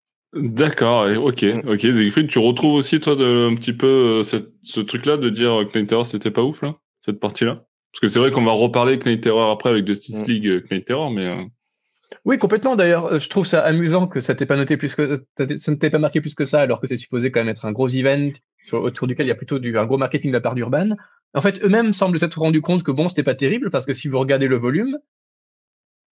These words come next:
Speaker 3: absolument rien ne le mentionne. C'est pas mentionné sur la couverture, c'est pas, c'est même pas mentionné sur le quatrième de couverture. Rien ne dit que soixante-dix pages de ce volume sont occupées par ce qui est supposé être l'event majeur de D C actuellement, c'est-à-dire, euh, le, le, le tie-in de, euh, de Night Terror se consacrer à,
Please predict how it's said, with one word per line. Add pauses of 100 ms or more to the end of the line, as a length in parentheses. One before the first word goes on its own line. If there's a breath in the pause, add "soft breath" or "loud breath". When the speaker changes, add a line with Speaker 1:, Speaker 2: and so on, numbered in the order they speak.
(120)
Speaker 3:
absolument
rien
ne
le
mentionne.
C'est
pas
mentionné
sur
la
couverture,
c'est
pas, (120)
c'est
même
pas
mentionné
sur
le
quatrième
de
couverture. (260)
Rien
ne
dit
que
soixante-dix
pages
de
ce
volume
sont
occupées
par
ce
qui
est
supposé
être
l'event (120)
majeur
de
D
C
actuellement, (260)
c'est-à-dire,
euh,
le,
le, (120)
le
tie-in
de,
euh,
de
Night
Terror
se
consacrer
à,